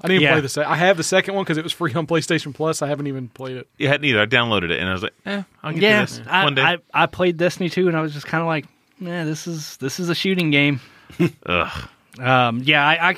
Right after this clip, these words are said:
Speaker 2: I can get behind that, but for me, it was Metal Gear Solid five. I was really excited about Metal
Speaker 3: Oh,
Speaker 2: Gear Solid
Speaker 3: right.
Speaker 2: five, and I fucking hated it. Like, I don't know why. I,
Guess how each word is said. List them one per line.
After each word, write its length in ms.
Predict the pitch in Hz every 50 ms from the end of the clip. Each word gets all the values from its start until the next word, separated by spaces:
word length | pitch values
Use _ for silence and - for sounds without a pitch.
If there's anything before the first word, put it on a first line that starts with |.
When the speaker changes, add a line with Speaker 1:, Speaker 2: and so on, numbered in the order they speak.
| -
Speaker 2:
I 120 | - 190 185
can 160 | - 196 180
get 120 | 196 -
behind 340 | - 135 135 147 151 165 175
that, 160 | 180 170 139
but 140 | 135 147 -
for 100 | - 143
me, 280 | 135 131 151 190 220 220
it 160 | 165 139 151
was 340 | 143 143 135 131 120 110 120
Metal 220 | 123 131 143 143
Gear 100 | 139 147
Solid 280 | 135 - 160 139 110 -
five. 360 | 117 120 139 143 127 - - _ _ _ _ _ _ _ _ _ _ _ _ _ _ _
I 220 | 117 127 147 170
was 240 | 170 151 139 120 101
really 320 | 101 104 127 147 165 175
excited 240 | 160 - - 165 160
about 160 | 160 165 151
Metal 160 | 143 151 160
Speaker 3:
Oh, 40 | 208 196
Speaker 2:
Gear 80 | 139
Solid 180 | 156 - 160 143 120
Speaker 3:
right. 100 | - -
Speaker 2:
five, 360 | 143 165 202 233 233 - _ _ _ _ _ _ _ _ _ _ _ _ _ _ _ _ _ _
and 160 | - 139 131
I 160 | 120 123 156
fucking 320 | 151 - - 208 - - 175
hated 320 | 123 135 165 208 226 160
it. 140 | 117 107 - _
Like, 200 | - 120 120 - _
I 80 | - 143
don't 180 | 165 196 202 185
know 80 | 185
why. 380 | 190 165 156 151 185 226 262 247 - - - - - - - -
I, 180 | 131 143 156